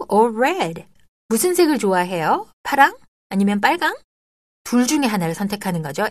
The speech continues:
A or B 이런 식으로 할 때, 어, or를 씁니다. Blue, red or yellow 이렇게 셋 중에 하나를 선택할 때도 or를, 어, 쓰면은 되고요.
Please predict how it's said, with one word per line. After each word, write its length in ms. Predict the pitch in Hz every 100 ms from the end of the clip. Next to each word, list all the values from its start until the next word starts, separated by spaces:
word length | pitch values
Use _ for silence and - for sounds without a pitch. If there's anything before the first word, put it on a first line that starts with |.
| 180
A 260 | 202 233 -
or 260 | 185 190 165
B 120 | 165
이런 640 | 151 131 135 165 202 190
식으로 300 | 180 190 175
할 100 | 165
때, 300 | - 208 294 349 - - -
어, 480 | 165 156 151 151 165
or를 360 | - 247 262 202
씁니다. 520 | - 208 170 160 151 - - -
Blue, 460 | 220 240 294 294 190
red 360 | 175 196 226 247 -
or 240 | 202 196
yellow 520 | 175 170 185 277 381 415
이렇게 360 | 190 190 190 175
셋 260 | - 370
중에 220 | - 381 320
하나를 360 | 208 170 160
선택할 460 | 156 175 175 165 147
때도 280 | 143 165 190
or를, 680 | 190 196 175 143 180 302 - -
어, 220 | - 143
쓰면은 380 | 139 220 202 175
되고요. 520 | 156 165 175 269 185